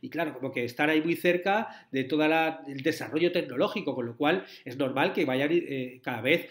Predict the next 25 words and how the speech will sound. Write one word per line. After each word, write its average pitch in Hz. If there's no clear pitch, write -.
experimentando 143
mucho 156
más 196
en, 139
en 127
este 135
tipo 160
de 165
formatos 151
novedosos, 131
¿no? 156
Donde 143
se 135
une, 151
pues, -
toda 123
esta 131
ingeniería 131
informática 190
con 175
la 120
narración 113
audiovisual 120
normal, 123
¿no? 160